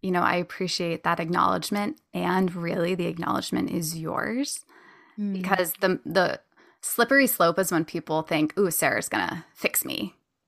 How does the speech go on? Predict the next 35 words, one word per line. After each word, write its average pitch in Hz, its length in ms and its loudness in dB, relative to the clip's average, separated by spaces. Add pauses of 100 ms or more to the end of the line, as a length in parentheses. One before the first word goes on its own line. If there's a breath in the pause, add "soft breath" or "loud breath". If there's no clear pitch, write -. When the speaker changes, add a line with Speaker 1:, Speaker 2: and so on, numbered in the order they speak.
(160)
Speaker 1:
She's 208 160 6
gonna 185 160 4
Speaker 2:
Totally. 165 220 -2
Speaker 1:
he-, - 20 -12
Speaker 2:
Any 262 240 4
Speaker 1:
she," - 0 -
Speaker 2:
coach. 156 520 -2
Speaker 1:
Right. 170 380 4
Exactly. 240 540 2
Speaker 2:
It's - 60 -10
the 247 140 6
facilitation. 208 1300 -2
Speaker 1:
Right. - 320 0
It's 202 160 -2
like, 220 160 6
Speaker 2:
And 208 60 6
the 196 80 8
Speaker 1:
"I'm 262 140 8
your 262 280 6
guide." 190 680 4
Speaker 2:
intuitiveness - 520 -4 (220 soft breath)
Speaker 1:
Right. 165 200 4
Speaker 2:
to, - 20 4
like, 170 380 2 (120)
I'm 202 120 -2
feeling 214 600 -4
like, 190 380 -2 (260 loud breath)
like, 220 160 0
you 226 300 0
being 226 420 -2
willing 175 560 -2 (240)
to 233 120 0
be 196 180 0
intuitively 185 720 -2
led 165 480 2